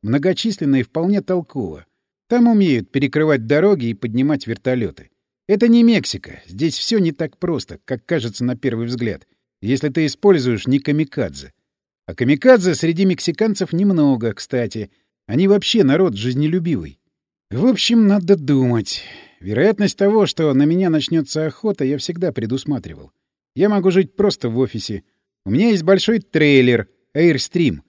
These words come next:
с которым я могу временно переехать в любой R V-парк, а то и просто на общественные земли. Бюро управления землями не запрещает кемпинговать на них,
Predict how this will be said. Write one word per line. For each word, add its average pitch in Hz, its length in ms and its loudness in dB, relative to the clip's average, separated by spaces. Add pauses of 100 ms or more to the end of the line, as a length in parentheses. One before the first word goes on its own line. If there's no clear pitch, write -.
(280)
с - 60 -20
которым 170 300 0
я 165 120 2
могу 160 220 0
временно 139 500 2
переехать 131 560 2
в 110 60 -4
любой 147 360 2
R 156 200 -2
V-парк, 143 520 -6 (280)
а 104 60 -10
то 240 100 0
и 220 60 0
просто 170 420 2
на 139 100 2
общественные 120 680 0
земли. 107 500 -2 (320)
Бюро 170 300 6
управления 180 640 4
землями 165 540 2
не 160 100 2
запрещает 175 720 0
кемпинговать 135 720 0
на 123 160 0
них, 113 300 -2